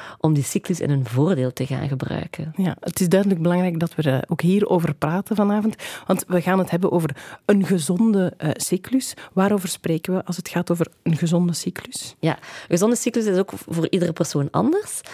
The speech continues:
Speaker 1: Omdat een cyclus, eh, varieert van, eh, persoon tot persoon, maar ook van cyclus tot cyclus. Eh, algemeen zijn er wel een paar basisregeltjes dat je kan gaan,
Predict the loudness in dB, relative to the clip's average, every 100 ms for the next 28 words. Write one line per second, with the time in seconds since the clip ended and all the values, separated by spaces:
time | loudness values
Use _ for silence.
0 | -16 -10 0 2 4 0 -2 0 0 0
1 | -6 -2 0 2 0 2 0 0 0 2
2 | 2 0 -4 -6 -2 0 0 -6 0 2
3 | 2 0 -2 0 -2 -2 -4 -4 -6 -4
4 | -4 -4 -8 -10 -12 -12 -16 -14 -14 -6
5 | -2 -2 -2 0 2 4 2 4 2 2
6 | 0 0 2 0 0 0 0 0 -2 -8
7 | _ -4 -2 -2 0 0 0 0 -4 -2
8 | -2 -2 -10 -14 -14 -2 2 2 2 2
9 | 2 0 0 0 0 -2